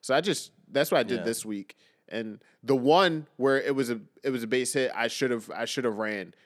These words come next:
Speaker 1: 'cause I just watched it, and then he wound up dropping it, and I
Speaker 2: Yeah.
Speaker 1: had to fucking just outrun this fat dude. But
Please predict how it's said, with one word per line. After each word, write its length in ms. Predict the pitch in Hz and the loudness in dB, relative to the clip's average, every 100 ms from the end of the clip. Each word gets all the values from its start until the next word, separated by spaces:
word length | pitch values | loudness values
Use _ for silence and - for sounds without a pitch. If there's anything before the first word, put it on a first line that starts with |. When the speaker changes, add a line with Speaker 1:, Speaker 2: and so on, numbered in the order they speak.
| - | -6
Speaker 1:
'cause 120 | 120 | -2
I 80 | 123 | 0
just 160 | 120 | -2
watched 460 | 110 110 110 - - | -2 0 0 -2 -6
it, 180 | 101 - | -6 -6
and 160 | 107 | -8
then 280 | 107 98 98 - | -8 -8 -12 -12
he 120 | 120 | -8
wound 220 | 113 107 | -6 -6
up 100 | 104 | -8
dropping 380 | 98 101 98 98 | -6 -6 -6 -10
it, 60 | 95 | -10
and 120 | 95 | -6
I 40 | 92 | -6
Speaker 2:
Yeah. 100 | 95 | -6
Speaker 1:
had 100 | 101 | -8
to 40 | |
fucking 400 | 95 101 101 98 _ _ _ _ _ - | -10 -10 -12 -16 _ _ _ _ _ -14
just 160 | 113 98 | -12 -6
outrun 320 | 113 110 110 | -4 -4 -6
this 140 | 101 - | -8 -6
fat 320 | 107 107 101 | -4 -4 -6
dude. 220 | 98 90 | -8 -8
But 240 | 98 92 | -6 -8